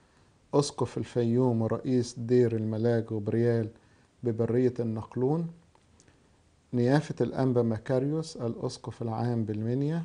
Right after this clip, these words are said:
نيافة الأنبا أرميا الأسقف العام، للإشراف على هذه المنطقة. وعلى الجميع الالتزام بقرار الكنيسة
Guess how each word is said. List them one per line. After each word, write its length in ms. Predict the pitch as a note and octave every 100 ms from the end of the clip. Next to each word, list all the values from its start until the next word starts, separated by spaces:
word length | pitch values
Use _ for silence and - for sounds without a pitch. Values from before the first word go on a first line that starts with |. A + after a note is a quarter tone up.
| E3+
نيافة 420 | A#2+ B2 B2 B2+ A#2
الأنبا 520 | - B2 B2 A#2 -
أرميا 480 | A2+ A2+ A#2+ A#2+ A#2+
الأسقف 520 | A#2+ A#2+ - A2+ -
العام، 440 | A2+ A#2+ C3+ E3 E3 - _ _ _ -
للإشراف 960 | C#3 C#3+ - B2 B2 B2+ C3+ B2+ - C3
على 240 | A#2+ A#2
هذه 600 | A2 A2 A#2 A#2 B2 A#2+ C3
المنطقة. 640 | A#2+ A2+ G#2+ - G#2 - _ _ _ _ _ _ _ _ - _ _ - - - - _ C#3+
وعلى 280 | B2+ E3
الجميع 560 | E3+ C#3 C#3 D3+ D#3 -
الالتزام 680 | B2+ A#2+ C3 A#2+ C3+ B2+ A#2
بقرار 440 | A#2 B2+ B2+ B2+
الكنيسة 640 | A#2+ - A#2+ B2 C#3 F3+